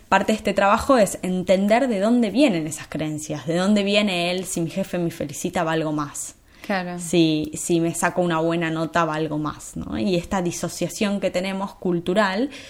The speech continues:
Speaker 1: de asociar nuestro valor a lo que hacemos y no a lo que somos.
Speaker 2: Mm.
Speaker 1: En inglés hay esta, esta como metáfora, ¿no? De human doings en lugar de human beings,
Speaker 2: Sí.
Speaker 1: ¿no? Los hombres que hacen en lugar de los hombres que son.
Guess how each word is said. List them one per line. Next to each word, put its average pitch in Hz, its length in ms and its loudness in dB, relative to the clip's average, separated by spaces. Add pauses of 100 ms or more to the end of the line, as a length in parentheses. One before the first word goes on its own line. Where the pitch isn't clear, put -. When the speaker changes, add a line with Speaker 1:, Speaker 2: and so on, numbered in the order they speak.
(320)
Speaker 1:
de 170 100 4
asociar 170 480 0
nuestro 160 400 -4
valor 185 320 4
a 202 80 4
lo 170 160 -2
que 175 80 -4
hacemos 196 460 -4
y 165 40 -2
no 156 120 -4
a 156 80 -4
lo 156 120 -4
que 156 100 -14
somos. 143 420 -8
Speaker 2:
Mm. 185 480 -2 (240)
Speaker 1:
En 180 100 2
inglés 175 540 2
hay 170 460 0 (100)
esta, - 220 -6
esta 170 380 -4
como 151 480 -4 (640)
metáfora, 180 460 0
¿no? 165 140 -4
De 220 120 0 (100)
human 185 400 2
doings 208 640 0 (100)
en 170 120 -2
lugar 156 220 0
de 160 100 -8 (140)
human 160 280 0
beings, 156 440 0
Speaker 2:
Sí. 180 340 -2
Speaker 1:
¿no? 175 120 2
Los 175 240 -2
hombres 185 240 0
que - 120 0
hacen 202 300 -2
en 175 100 -2
lugar 156 240 -2
de 156 60 -4
los 143 180 -8
hombres 156 220 -8
que - 120 -12
son. 156 300 0